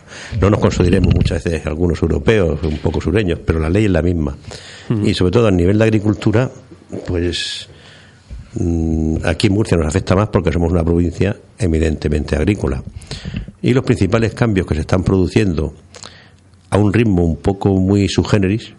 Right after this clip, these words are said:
Speaker 1: mm, es sobre todo, eh, en cuanto a los cambios sobre los límites máximos de residuos de muchas materias activas.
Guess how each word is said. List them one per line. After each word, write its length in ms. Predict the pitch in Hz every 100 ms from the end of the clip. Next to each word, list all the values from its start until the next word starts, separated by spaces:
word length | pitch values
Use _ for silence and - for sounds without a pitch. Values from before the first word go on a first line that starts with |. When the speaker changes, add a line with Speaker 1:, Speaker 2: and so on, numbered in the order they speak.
| - - - - - -
Speaker 1:
mm, 600 | 82 80 80 78 76 76 - -
es 240 | 87 - -
sobre 300 | - 95 85
todo, 340 | 95 98 - -
eh, 300 | 80 80 78
en 100 | 76
cuanto 360 | - 78 76 78
a 20 |
los 240 | 76 71
cambios 500 | - 98 104 95 104 -
sobre 220 | 80 78
los 140 | 78
límites 320 | 87 92 90
máximos 340 | 85 82 87 82
de 100 | 82
residuos 440 | 78 - 90 90 - - - - - -
de 80 | 87
muchas 260 | 87 85 92
materias 400 | 82 - 80 76
activas. 500 | 69 - - - -